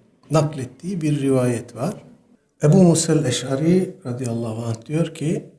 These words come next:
"İhtelefe fî dâlike rahtun minel muhacirin vel ansar." Bu inzal vaki olmadan gusül gerekir mi, gerekmez mi konusunda muhacirinden bir grup, ensardan bir grup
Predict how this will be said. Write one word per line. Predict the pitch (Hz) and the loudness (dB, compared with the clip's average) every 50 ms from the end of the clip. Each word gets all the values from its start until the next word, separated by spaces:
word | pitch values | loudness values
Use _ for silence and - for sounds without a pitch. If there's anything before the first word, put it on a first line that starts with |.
| _ _ _ _ _ _ _ _ _ _ _ - | _ _ _ _ _ _ _ _ _ _ _ -10
"İhtelefe | - 113 - - - - 208 196 180 147 147 - 139 | -10 -10 -10 -6 0 2 4 4 4 4 2 -2 -6
fî | - - 143 135 135 | -6 -4 -4 -2 0
dâlike | 170 180 170 147 143 - - 143 | 2 2 4 4 2 0 -2 -2
rahtun | 135 143 156 - - - - 135 127 | 0 0 0 0 0 -2 -6 -4 -2
minel | 127 123 120 123 117 107 | 0 0 0 0 0 0
muhacirin | 113 110 107 117 113 104 110 120 120 120 - 165 | -2 -2 -2 0 -2 -2 -2 -4 -8 -6 -6 -4
vel | 127 120 120 120 117 - | -4 -2 -2 -2 -4 -6
ansar." | 107 104 - - - 107 95 85 - - - - _ _ _ _ _ _ _ _ _ _ _ _ _ _ _ _ _ _ _ _ _ - | -6 -8 -8 -8 -10 -10 -10 -12 -12 -14 -18 -20 _ _ _ _ _ _ _ _ _ _ _ _ _ _ _ _ _ _ _ _ _ -6
Bu | 120 117 117 - - | -4 -4 -4 -2 0
inzal | 127 123 127 120 123 139 139 139 127 113 117 | 2 4 4 4 4 2 2 2 2 2 2
vaki | 120 117 117 117 - - 127 | 0 2 0 0 -2 -4 -6
olmadan | 123 127 139 139 131 117 107 104 95 101 98 95 95 92 92 - - _ _ _ _ _ _ _ _ - | -2 2 4 4 4 4 4 2 0 -2 -2 -4 -4 -6 -8 -12 -18 _ _ _ _ _ _ _ _ -16
gusül | 104 98 101 - 123 123 120 | -14 -14 -12 -8 -6 -6 -6
gerekir | 117 - 107 107 113 107 - - 135 120 | -6 -6 -6 -6 -6 -8 -8 -6 -4 -2
mi, | 110 104 95 90 | -2 -2 -4 -6
gerekmez | - 98 104 127 123 - - - 98 92 85 80 85 | -8 -8 -6 -6 -6 -6 -8 -10 -8 -8 -8 -8 -10
mi | 85 85 85 85 - - _ _ _ _ _ _ _ _ _ _ _ _ _ _ _ _ _ _ - | -12 -12 -12 -12 -14 -18 _ _ _ _ _ _ _ _ _ _ _ _ _ _ _ _ _ _ -6
konusunda | - 147 135 120 - - - 104 101 110 117 175 214 226 226 - - - _ _ | 0 2 2 2 2 -2 -4 -8 -6 -2 0 2 2 0 -2 -6 -12 -18 _ _
muhacirinden | - 113 123 123 117 120 123 120 123 127 127 160 165 151 127 | -2 0 2 2 2 2 0 0 0 0 2 2 4 4 4
bir | 113 104 | 2 -2
grup, | 98 - 110 143 202 - - 120 | -8 -10 -12 -12 -12 -10 -8 -6
ensardan | 120 117 - - 120 117 113 120 127 123 110 107 | -6 -6 -6 -6 -8 -8 -6 -4 -4 -4 -4 -4
bir | 104 104 110 120 | -6 -10 -10 -6
grup | 139 214 233 240 | -4 -4 -4 -6